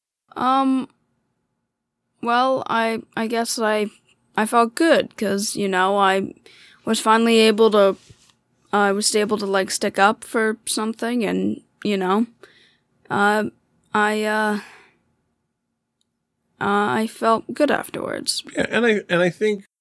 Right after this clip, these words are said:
Speaker 2: if nothing else, the important lesson to be learned from that specific example is you have a right to those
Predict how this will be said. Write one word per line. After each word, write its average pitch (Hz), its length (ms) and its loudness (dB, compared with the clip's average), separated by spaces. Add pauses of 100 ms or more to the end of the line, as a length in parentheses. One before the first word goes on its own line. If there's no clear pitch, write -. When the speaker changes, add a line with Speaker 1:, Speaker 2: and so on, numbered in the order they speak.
(840)
Speaker 2:
if 135 160 0
nothing 147 460 2
else, 135 220 0
the 110 120 0
important 104 500 0
lesson 104 520 0
to 90 60 2
be 85 120 0
learned 87 380 2
from 85 200 -4
that 90 260 0 (420)
specific 101 580 -2
example 92 760 0 (720)
is 120 640 2
you 165 360 0
have 214 120 0
a 196 100 4
right 123 480 0 (200)
to 131 140 0
those 123 680 2